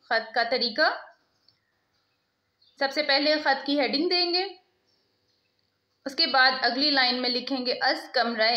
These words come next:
इम्तहान, उसको underline करेंगे। अगली line में अलिफ, बे, जीम,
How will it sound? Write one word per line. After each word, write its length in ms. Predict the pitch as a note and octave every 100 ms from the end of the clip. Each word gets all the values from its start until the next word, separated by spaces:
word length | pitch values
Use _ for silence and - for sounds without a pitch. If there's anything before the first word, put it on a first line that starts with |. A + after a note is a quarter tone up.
| -
इम्तहान, 760 | G#3 G#3 G3+ G#3 A3 F3 - - _ _ _ _ _ _ _
उसको 180 | - -
underline 540 | - A3 A#3+ C4+ D4+ D4+
करेंगे। 420 | D#4+ E4 D#4 E4+ F4 _ _ _ _ _ _ _ _ _ -
अगली 280 | A#3+ D4+ F4+
line 340 | D#4+ D#4 D4+
में 320 | D4+ D#4 E4 - _ _ _ -
अलिफ, 400 | A#3+ B3+ D4 D4 - _ _
बे, 580 | A3+ B3 B3 B3+ B3+ - G#3+
जीम, 380 | G3 A#3 B3+